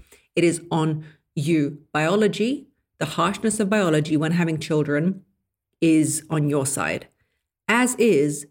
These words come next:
the power of creation. You have that power to create life, which is wonderful. So don't take it as a romantic notion that, "Oh my God, he asked me to, you know, have kids with him. It's so romantic." No, baby.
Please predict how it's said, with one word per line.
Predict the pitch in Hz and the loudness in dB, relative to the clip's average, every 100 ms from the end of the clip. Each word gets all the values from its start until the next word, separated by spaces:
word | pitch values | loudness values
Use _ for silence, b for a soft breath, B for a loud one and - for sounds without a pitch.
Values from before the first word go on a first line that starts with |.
| - | -8
the | 160 | -6
power | 165 170 156 | -2 0 2
of | 147 | 0
creation. | - 160 160 151 - - 151 | -2 0 0 0 -8 -8 -2
You | 185 | 0
have | 208 | 0
that | 196 - | -2 -6
power | - 190 156 - | -2 0 0 -2
to | - | -4
create | 170 175 165 165 | -4 0 2 2
life, | 156 143 139 - | 2 -2 -4 -4
which | 156 151 | -4 0
is | 165 | 0
wonderful. | 151 156 151 147 - - - b b b b | 0 0 0 0 -4 -10 -10 b b b b
So | - 160 | -2 0
don't | 175 185 196 | 2 0 0
take | 190 185 208 | -2 -2 -2
it | 180 | -6
as | |
a | 185 | -4
romantic | 185 185 190 185 196 | 0 0 0 -2 -4
notion | 175 175 175 170 - 180 | 0 0 0 -2 0 2
that, | 180 - | 2 0
"Oh | 170 170 | -2 -2
my | 180 180 | -2 -2
God, | 175 175 170 170 | -2 0 0 -2
he | 170 - | -6 -6
asked | 165 170 - | -4 -4 -2
me | 180 175 175 B B B | 0 0 -4 B B B
to, | - 180 | -2 0
you | 170 170 | 2 0
know, | 160 156 B | 0 -6 B
have | - 175 | -8 -8
kids | - 180 170 | -2 -4 -2
with | 170 | -2
him. | 175 165 | 0 0
It's | 156 | -2
so | - 180 170 | -4 -2 0
romantic." | 170 165 160 151 165 156 - _ - | 0 0 -2 -4 -4 -6 -10 _ -6
No, | 156 135 | -2 0
baby. | 131 - 160 | 0 -2 -10